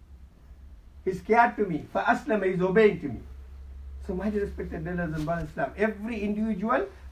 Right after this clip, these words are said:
from the time they born, there is a shaitan with him and there is an angel with him.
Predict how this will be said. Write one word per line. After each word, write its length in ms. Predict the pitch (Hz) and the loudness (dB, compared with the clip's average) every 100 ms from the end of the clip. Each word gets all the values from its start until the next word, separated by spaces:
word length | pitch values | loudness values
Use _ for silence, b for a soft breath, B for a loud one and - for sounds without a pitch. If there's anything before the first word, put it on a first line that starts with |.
| - | -8
from 200 | - 208 | 0 2
the 80 | 214 | 2
time 280 | - 233 233 | 4 4 4
they 100 | 220 | 2
born, 320 | 180 208 233 | 4 4 6
there 100 | 202 | 2
is 80 | 185 | 0
a 100 | 175 | -2
shaitan 440 | 196 180 208 220 | -2 2 4 4
with 140 | 208 202 | 0 -6
him 220 | 254 - B B | -8 -10 B B
and 200 | 165 170 | -2 -2
there 120 | 156 | -2
is 100 | 170 | -2
an 100 | 160 160 | -2 0
angel 260 | 175 160 | 0 0
with 240 | 147 120 117 | -4 -6 -10
him. 140 | 110 | -14